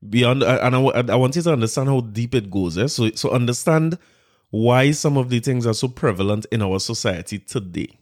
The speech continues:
where light skin versus dark skin, male, male versus female, old versus young, in terms of the contention we have as a race of people in, in fighting in the race, right?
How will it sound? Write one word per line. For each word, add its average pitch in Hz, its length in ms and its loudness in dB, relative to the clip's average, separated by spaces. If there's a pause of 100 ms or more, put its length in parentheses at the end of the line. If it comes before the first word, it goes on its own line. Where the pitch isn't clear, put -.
(560)
where 107 420 2 (300)
light 104 300 0
skin 120 260 0
versus 110 400 0
dark 104 320 0
skin, 117 300 0
male, 113 280 0
male 113 380 2
versus 113 360 0
female, 117 340 0
old 120 260 2
versus 110 400 -2
young, 110 220 2
in 104 80 -2
terms 120 180 -2
of 117 40 -2
the 120 80 -2
contention 117 680 -2
we 110 80 0
have 107 140 0
as 104 140 -2
a 98 100 0
race 101 320 -2
of 110 120 -2
people 101 360 -6
in, 139 320 2
in 139 160 2
fighting 131 420 0
in 131 120 2
the 123 100 2
race, 110 300 -2
right? 147 240 -2